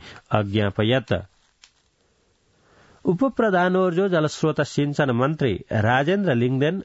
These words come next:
बागमती सभ्यतायाः संरक्षणाय स्वच्छता प्रवृत्तयो विभिन्नाः प्रयासाः विधीयमानाः सन्ति इति भासते। काष्ठमण्डपस्य गोकर्णेश्वर नगरपालिकायाः प्रथम वडा क्षेत्रस्य शिवपुरी नागार्जुन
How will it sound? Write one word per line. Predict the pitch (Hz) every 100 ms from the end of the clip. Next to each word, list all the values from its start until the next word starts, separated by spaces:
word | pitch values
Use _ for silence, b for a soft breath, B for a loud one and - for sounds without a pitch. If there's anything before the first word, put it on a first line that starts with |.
| -
बागमती | 117 131 151 180 190 226
सभ्यतायाः | 160 139 135 151 139 135 139
संरक्षणाय | - 120 117 117 - 143 143 156 196
स्वच्छता | - 156 - 151 139
प्रवृत्तयो | 123 123 120 135 151 160 196
विभिन्नाः | 151 143 143 135 127 127
प्रयासाः | - 123 117 117 120 117 123 - B B B
विधीयमानाः | 143 151 151 127 120 117 113
सन्ति | 110 117 110 123
इति | 107 113
भासते। | 98 104 104 110 135 127 98 _ B B B B B
काष्ठमण्डपस्य | 113 104 117 117 131 139 151 - 185
गोकर्णेश्वर | 170 139 131 139 127 123 - 120
नगरपालिकायाः | 113 117 113 107 110 110 - 135 139 165
प्रथम | 180 139 123
वडा | 127 120 113
क्षेत्रस्य | - 131 117 147 - 185
शिवपुरी | - 151 135 120 123 120
नागार्जुन | 120 117 117 110 113